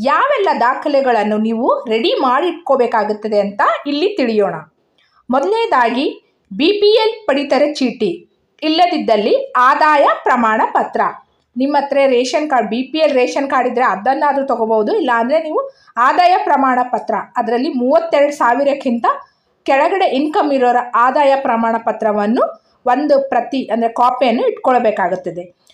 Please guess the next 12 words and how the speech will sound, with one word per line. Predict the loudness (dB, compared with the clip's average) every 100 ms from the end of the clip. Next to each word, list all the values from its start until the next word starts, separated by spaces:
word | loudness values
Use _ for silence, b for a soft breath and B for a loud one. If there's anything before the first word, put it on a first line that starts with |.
| b _ -6
ಚುನಾವಣೆ | 0 2 2 2 0
ಗುರುತಿನ | 0 0 0 0 -2
ಚೀಟಿ | 0 -2 -2 -6
ಅಥವಾ | -4 -4 -2 0 0
ವಿಳಾಸದ | 0 2 2 4 2 0 0
ಬಗ್ಗೆ | 0 -2 -4 -6 -8 _ _
ದೃಢೀಕರಣ | 0 2 2 2 2 2 0
ದಾಖಲೆ, | 0 0 -2 -2 -2 -6 -14 -2
ವಯಸ್ಸಿನ | 0 2 0 0 0
ಬಗ್ಗೆ | 0 0 0 -2 -2 -2
ದೃಢೀಕರಣ | 0 0 0 0 0
ಪತ್ರ. | -2 -2 -2